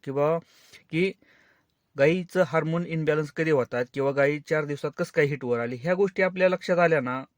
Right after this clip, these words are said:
तर आपला गोठा हा प-, खाली राहत नाही, म्हणजे खाली राहण्याचं कारण बनत नाही मित्रांनो. त्यामुळं कधी पण गोठ्यामध्ये प्रॉब्लेम येतात, असं नाही की,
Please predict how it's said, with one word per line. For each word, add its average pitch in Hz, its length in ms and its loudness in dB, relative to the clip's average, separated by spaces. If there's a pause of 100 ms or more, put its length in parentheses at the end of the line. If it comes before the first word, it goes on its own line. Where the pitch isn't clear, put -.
(140)
तर 160 120 2
आपला 147 320 -4
गोठा 143 340 -2
हा 139 200 -8 (180)
प-, - 60 -14 (1040)
खाली 165 240 2
राहत 135 220 0
नाही, 92 180 -14 (420)
म्हणजे 143 180 -6
खाली 175 220 2
राहण्याचं 170 300 2
कारण 175 360 0
बनत 131 220 -6
नाही 113 140 -8
मित्रांनो. 101 400 -12 (400)
त्यामुळं 175 300 0 (180)
कधी 202 200 2
पण 165 200 4 (320)
गोठ्यामध्ये 175 540 2
प्रॉब्लेम 175 400 2
येतात, 160 280 -2
असं 127 260 -2
नाही 175 160 2
की, 180 160 -2